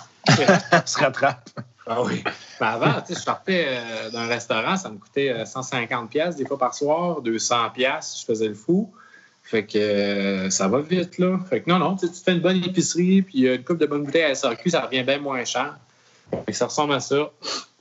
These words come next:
Speaker 1: C'est encore drôle, ça.
Speaker 2: Oh!
Speaker 1: <laughs>
Speaker 2: Ben, man, tu sais, j'allais à S A Q l'autre jour, j'achète genre, euh, dix bouteilles. Ça me coûte même pas deux cents dollars, tu sais. Fait que, puis là, je suis comme, « Hey, c'est cher. » Tu sais, mais moi, deux, dix bouteilles, là, j'en ai pour, euh,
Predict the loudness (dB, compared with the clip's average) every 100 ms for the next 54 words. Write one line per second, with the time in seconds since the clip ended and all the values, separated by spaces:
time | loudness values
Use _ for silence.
0 | -4 2 4 6 6 6 4 2 0 0
1 | 0 -6 _ _ _ _ _ -12 0 2
2 | 4 4 4 4 4 4 2 2 0 2
3 | 2 2 2 0 0 -2 0 2 2 0
4 | 0 -2 0 0 0 -2 -2 -2 -2 -4
5 | -4 -4 -4 -4 -8 -12 -12 -2 2 2
6 | 2 0 0 -2 -4 -6 -20 -20 _ -2
7 | 0 2 0 2 2 4 2 2 2 0
8 | 2 0 -2 -4 -6 -6 -8 _ _ _
9 | -20 _ _ _ 0 0 -2 -20 -20 _
10 | -8 0 2 2 -2 2 2 2 -6 -6
11 | 0 0 0 -6 -4 -2 0 0 0 -2
12 | -6 -6 -2 -2 -4 -4 -4 -2 -2 -2
13 | -2 -6 -6 -4 -4 -4 -6 -6 -6 -4
14 | -6